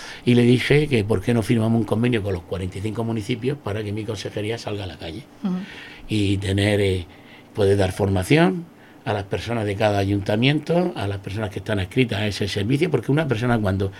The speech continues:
Speaker 1: se queda sin trabajo, no puede pagar la hipoteca, no puede pagar el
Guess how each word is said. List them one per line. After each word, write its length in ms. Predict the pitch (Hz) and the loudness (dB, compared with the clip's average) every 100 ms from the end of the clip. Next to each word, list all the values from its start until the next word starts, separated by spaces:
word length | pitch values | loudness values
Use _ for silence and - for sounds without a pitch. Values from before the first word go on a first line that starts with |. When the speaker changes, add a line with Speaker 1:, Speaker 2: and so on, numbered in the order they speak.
| - | -8
Speaker 1:
se 160 | - | 0
queda 180 | 123 131 | 2 2
sin 160 | 131 120 | 2 -2
trabajo, 460 | 101 98 95 98 | -4 -6 -8 -8
no 100 | 110 | -6
puede 180 | 127 127 | 0 0
pagar 320 | - 110 101 | 2 2 2
la 120 | 98 95 | 0 -4
hipoteca, 560 | 90 95 90 90 87 - - | -4 -6 -6 -8 -12 -14 -10
no 120 | 131 135 | 0 2
puede 120 | 110 | 4
pagar 160 | 107 | 2
el 60 | 104 | 2